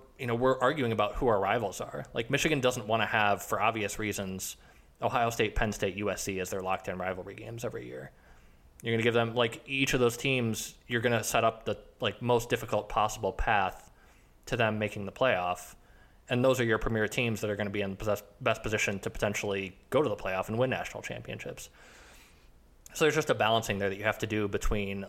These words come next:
like, not handicapping your best teams, like, actually giving them a chance to win national titles, which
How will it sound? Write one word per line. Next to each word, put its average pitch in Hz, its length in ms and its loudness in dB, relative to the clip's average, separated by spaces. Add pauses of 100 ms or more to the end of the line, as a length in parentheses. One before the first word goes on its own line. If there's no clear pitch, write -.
like, 104 260 -2
not 113 280 2
handicapping 110 600 0
your 98 80 -2
best - 260 -2
teams, 95 600 -6 (200)
like, 101 140 -6
actually 113 300 2
giving 107 260 0
them 101 100 -2
a 95 60 -6
chance 104 380 0
to 95 120 -6
win 107 180 -4
national 104 300 -2
titles, 92 460 0
which - 280 -8